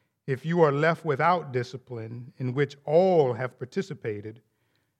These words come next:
then you are illegitimate children and not sons. Besides this, we have had earthly fathers who disciplined us,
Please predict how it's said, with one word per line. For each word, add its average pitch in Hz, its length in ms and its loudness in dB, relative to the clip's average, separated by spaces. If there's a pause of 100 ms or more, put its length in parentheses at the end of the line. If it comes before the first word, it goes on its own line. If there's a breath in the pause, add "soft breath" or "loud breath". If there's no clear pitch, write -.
(140)
then 135 280 0
you 131 180 0
are 127 280 4
illegitimate 127 680 -2
children 110 640 -6 (240)
and 117 140 -4
not 120 220 -4
sons. 110 680 -14 (960)
Besides 196 540 2
this, 147 500 -2
we 151 200 -4
have 165 140 -2
had 165 400 -4
earthly 180 400 0
fathers 135 520 -2
who 143 120 -10
disciplined 135 640 -6
us, 117 360 -8